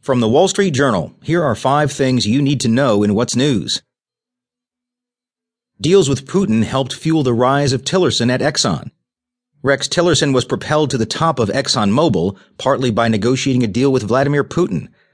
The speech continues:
a relationship that is both Mister Tillerson's biggest claim to the Secretary of State nomination and a concern. Confirmation battle looms for Tillerson as Secretary of State. Donald Trump pushed ahead with his controversial pick for Secretary of State,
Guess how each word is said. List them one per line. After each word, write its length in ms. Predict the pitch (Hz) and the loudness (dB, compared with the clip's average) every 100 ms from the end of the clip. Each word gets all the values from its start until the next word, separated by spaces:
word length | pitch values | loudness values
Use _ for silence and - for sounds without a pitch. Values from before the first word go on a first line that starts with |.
| _ | _
a 80 | 87 | -6
relationship 600 | 92 113 120 113 131 107 | -2 -2 0 0 -2 -2
that 120 | 107 | -2
is 120 | 95 | -2
both 280 | 87 131 131 | 0 0 2
Mister 220 | 131 120 | -2 -2
Tillerson's 480 | 104 123 120 120 95 | -4 -2 0 0 -2
biggest 380 | 87 147 131 - | -2 0 -2 -4
claim 320 | - 143 135 | -2 0 0
to 80 | 127 | -2
the 80 | 110 | -2
Secretary 520 | - 143 123 143 127 | 0 -2 -2 0 0
of 80 | 104 | 0
State 220 | 175 196 | 0 0
nomination 560 | 104 87 85 - 160 147 - _ - | 0 0 -2 -2 -2 -4 -12 _ -4
and 420 | 160 104 87 - | -2 0 -2 -4
a 80 | - | -6
concern. 680 | - 101 - 175 139 60 - _ _ _ _ _ _ _ _ _ _ | -2 -2 0 0 -2 -4 -12 _ _ _ _ _ _ _ _ _ _
Confirmation 640 | - 131 131 123 135 135 | -4 -2 0 0 0 0
battle 280 | 123 131 123 | 0 2 2
looms 380 | 131 151 139 113 | 2 2 0 -2
for 120 | 117 | -4
Tillerson 460 | - 120 120 156 131 | -2 0 0 0 0
as 220 | 117 - | -2 -2
Secretary 480 | 135 127 107 139 117 | -2 -2 -2 0 0
of 100 | - | -2
State. 400 | - 156 - - _ _ _ _ _ _ - | -2 -2 -2 -10 _ _ _ _ _ _ -4
Donald 280 | 135 139 | -2 -2
Trump 360 | 101 160 160 - | -2 -2 -2 -2
pushed 240 | - 156 | -4 -2
ahead 240 | 123 127 151 | -2 -2 0
with 80 | 123 | 0
his 100 | 104 | -2
controversial 680 | - 151 139 123 147 - 107 | -2 -2 0 0 0 0 -2
pick 260 | - 196 | -2 -2
for 100 | - | -4
Secretary 520 | 104 107 98 - 101 | -2 -2 -2 -2 0
of 80 | 95 | 0
State, 340 | - 135 190 | 0 0 -2